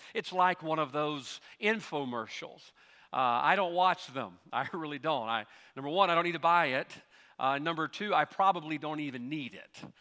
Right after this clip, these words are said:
And so I don't watch the infomercials a lot. But what do they always say? "But wait, there's more." You know it, <laughs> right? Can I tell you, salvation's that way, but wait, there's more. Not only do we get salvation and eternal life to come,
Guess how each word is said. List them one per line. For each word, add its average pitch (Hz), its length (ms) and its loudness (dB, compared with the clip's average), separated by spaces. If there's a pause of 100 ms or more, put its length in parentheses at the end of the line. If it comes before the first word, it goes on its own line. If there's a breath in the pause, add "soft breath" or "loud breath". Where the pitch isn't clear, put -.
(240 soft breath)
And 127 140 -8
so 160 100 0
I 170 80 6
don't 170 160 2
watch 160 260 2
the 151 120 -6
infomercials 147 640 -6
a 135 40 -2
lot. 143 220 2
But 202 100 -4
what 247 120 4
do 277 60 -4
they 247 120 2
always 160 440 0
say? 147 240 -6
"But 175 240 -2
wait, 247 360 0 (100)
there's 233 300 -8
more." 269 560 -10 (800 soft breath)
You 202 220 -6
know 254 260 10
it, 147 100 0
<laughs> - 280 0
right? 240 180 -2 (760 soft breath)
Can 220 100 2
I 226 100 8
tell 294 200 8
you, 254 120 2
salvation's 233 760 8
that 123 220 0
way, 135 120 -2
but 208 180 0
wait, 226 220 2
there's 208 200 0
more. 294 520 4 (480 soft breath)
Not 262 140 6
only 311 180 10
do 269 80 4
we 247 80 4
get 208 140 2
salvation 262 880 4
and 214 160 -2
eternal 226 480 0
life 220 380 4
to 165 100 -10
come, 226 480 6